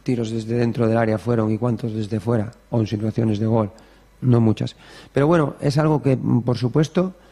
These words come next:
eh, si nos chutan mucho, debemos <laughs> intentar que nos chuten menos. Eso es obvio. Em, y eso es en lo que tenemos que, que trabajar. Fuera de casa,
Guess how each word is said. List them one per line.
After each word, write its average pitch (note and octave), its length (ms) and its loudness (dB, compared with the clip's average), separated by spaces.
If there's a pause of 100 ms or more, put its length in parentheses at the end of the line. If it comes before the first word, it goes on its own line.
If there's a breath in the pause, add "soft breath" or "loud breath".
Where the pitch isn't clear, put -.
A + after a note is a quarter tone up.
(340 soft breath)
eh, B2 580 2
si A#2+ 160 -2
nos A#2+ 180 2
chutan D3+ 260 0
mucho, F#3 440 2 (400)
debemos B2 680 0
<laughs> - 0 -
intentar B2 400 0
que D3 100 -2
nos C3 140 0
chuten B2 340 0
menos. A2+ 360 -6 (840 loud breath)
Eso C3 220 4
es - 120 -2
obvio. G#2+ 260 -4 (640 loud breath)
Em, A2+ 1000 2 (2000)
y C#3 80 6
eso C#3+ 160 2
es C3+ 80 0
en C#3+ 60 4
lo A#2+ 80 2
que A#2+ 80 0
tenemos A2 280 2
que, A2 220 -2
que A2+ 100 -2
trabajar. A2 500 -2
Fuera D3 220 0
de D3+ 80 0
casa, E3+ 380 0